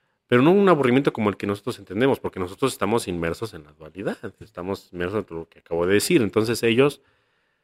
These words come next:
realmente no es de que un aburrimiento así, sino que más bien ellos van olvidando, eh, digamos, las raíces. Entonces, para la evolución siempre hay que regresar a lo primero, porque es un uroboro.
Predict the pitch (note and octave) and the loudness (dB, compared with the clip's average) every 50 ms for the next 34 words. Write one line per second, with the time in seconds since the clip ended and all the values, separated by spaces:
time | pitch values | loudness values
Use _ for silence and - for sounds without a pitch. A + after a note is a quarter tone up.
0 | _ _ _ _ A2+ A2+ A2 A2+ A2+ A2 - A#2+ G#2+ G#2 A2 A#2 G#2 G#2+ G2+ - | _ _ _ _ 2 4 6 6 6 6 6 4 4 6 4 4 4 2 0 0
1 | G#2+ G2+ G#2+ A2+ G#2 F#2+ F#2+ F2+ F2+ F2+ F#2+ G2 - A2+ G#2 G#2+ C#3 B2+ A#2+ A#2 | 0 2 2 2 0 0 0 -2 0 -2 -2 -2 0 0 0 0 0 -2 0 -2
2 | A2 G#2+ - C3 C#3 D#3 D3+ D3 D3+ D3+ D3+ D3+ D3+ D3 D3 - B2+ B2 B2+ C#3 | -2 0 0 2 2 2 4 4 4 6 6 6 6 6 4 2 0 0 2 2
3 | C#3+ C3+ A#2+ G#2+ G#2 F#2+ G2 G2+ G2+ G#2 G#2 G2 G2+ A2+ C3+ _ _ _ _ _ | 0 0 0 -4 -4 0 2 2 2 0 -2 -2 -4 -6 -6 _ _ _ _ _
4 | _ _ _ _ _ _ _ _ _ _ _ _ G2+ F#2+ F2+ F2 F2 E2+ E2+ E2+ | _ _ _ _ _ _ _ _ _ _ _ _ -10 -8 -6 -6 -6 -6 -6 -8
5 | E2+ E2+ E2+ E2 E2 E2 E2 E2 - _ _ _ _ _ G2+ G2 F#2 F#2+ G2 G2+ | -10 -12 -14 -14 -14 -14 -16 -16 -18 _ _ _ _ _ _ -8 -6 -4 -4 -4
6 | G#2 G2+ G2+ F2+ F2 E2+ F2+ F2+ F#2 G2+ G#2 G2 - - E2+ - - _ _ _ | -4 -2 -2 -4 -2 0 2 2 2 2 2 0 -4 -10 -16 -20 -20 _ _ _
7 | _ _ _ _ _ _ _ _ _ G#2+ - - A#2+ C3+ C3+ - _ A#2+ A2 G#2+ | _ _ _ _ _ _ _ _ _ -12 -4 2 2 2 2 4 _ 6 6 6
8 | G#2+ G#2 G2+ G#2 G#2 G#2+ G#2+ A2+ A2 G#2+ G#2 - - A#2+ B2 A#2+ C#3 C#3+ _ _ | 6 6 6 4 4 4 2 2 2 0 -2 -2 -2 -2 -2 -2 -2 -6 _ _
9 | _ _ - - A#2+ A#2+ - C3+ A#2+ A#2 A#2 - B2 B2 B2+ B2+ - - _ G#2+ | _ _ -4 -4 -4 -2 2 2 2 2 2 2 0 2 2 0 -4 -10 _ -4
10 | G#2 G#2 F#2 F#2+ F2+ F2+ - - G#2+ A2 A#2 - - _ - F#2 F2+ F2+ E2+ - | -2 -2 0 0 -2 -2 -2 0 2 2 2 2 -2 _ -6 -4 -2 -2 -4 -4
11 | F2+ F#2+ A2+ B2+ A#2+ G2+ - _ F#2 F2+ _ G#2 G2+ - - _ - A#2+ A2+ B2 | -4 0 0 2 0 0 -2 _ -14 -6 _ -2 -2 -2 -4 _ -6 -6 -6 -6
12 | _ _ - A2 G#2 F#2+ F#2 G2 B2 D3 C3 G2 - _ | _ _ -2 2 4 4 4 6 4 4 4 2 -2 _